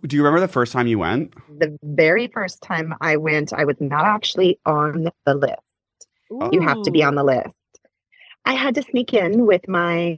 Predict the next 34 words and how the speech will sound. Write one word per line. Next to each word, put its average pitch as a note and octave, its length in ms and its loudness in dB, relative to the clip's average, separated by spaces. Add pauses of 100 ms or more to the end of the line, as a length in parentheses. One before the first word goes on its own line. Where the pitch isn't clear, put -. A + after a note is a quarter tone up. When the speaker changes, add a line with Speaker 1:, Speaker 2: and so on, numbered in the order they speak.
Speaker 2:
girlfriend, E3+ 680 -2
Rosa, E3+ 680 0
who D#3 400 0
you E3 200 -4
have D3+ 280 -2 (300)
reviewed D#3+ 480 4 (100)
her E3 120 4
book. D#3+ 340 -2 (220)
Speaker 1:
Oh, D#3+ 300 0
oh C3 80 0
my A#2+ 100 -2
God, C#3 200 2
of D3 80 -2
Speaker 2:
Um, C#3 60 -4
Speaker 1:
course, E3+ 260 0
Rosa A#2 220 -2
Speaker 3:
Oh - 20 0
my C3 80 -4
God. D3 220 4 (100)
Speaker 1:
Blasi. - 760 -10 (140)
<laughs> - 300 -20
Speaker 3:
Obsessed. G#3 540 -8
Speaker 2:
Yes, - 220 0 (140)
Rosa E3 340 2
Blasi. F#3 760 -2 (480)
Rosa A#3 840 -2
and A#3 340 -2
I, G3 220 0
another F3+ 220 2
one F3 120 0
of F3+ 80 -2
our F3+ 120 0
friends, E3 460 -6
was D#3 140 2